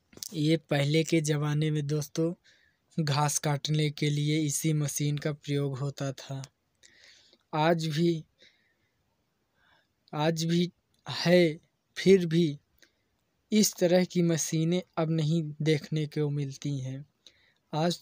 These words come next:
तो मशीनें मोटर से चलने लगी हैं, लाइट से चलने लगी हैं। लेकिन दोस्तों, पहले के आदमी जो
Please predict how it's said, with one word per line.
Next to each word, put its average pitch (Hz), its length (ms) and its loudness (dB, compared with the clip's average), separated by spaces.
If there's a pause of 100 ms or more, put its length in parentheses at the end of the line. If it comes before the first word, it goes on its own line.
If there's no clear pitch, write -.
तो 180 100 4
मशीनें 170 680 0 (300)
मोटर 156 400 -2
से 165 220 -4
चलने 151 400 -2
लगी 143 320 -6
हैं, 131 240 -10 (1120)
लाइट 156 340 4
से 185 280 0
चलने 160 400 0
लगी 143 340 -4
हैं। 143 240 -12 (600)
लेकिन 160 420 2
दोस्तों, 170 420 0
पहले 170 460 0
के 180 240 -2 (320)
आदमी 165 600 0 (600)
जो 170 400 2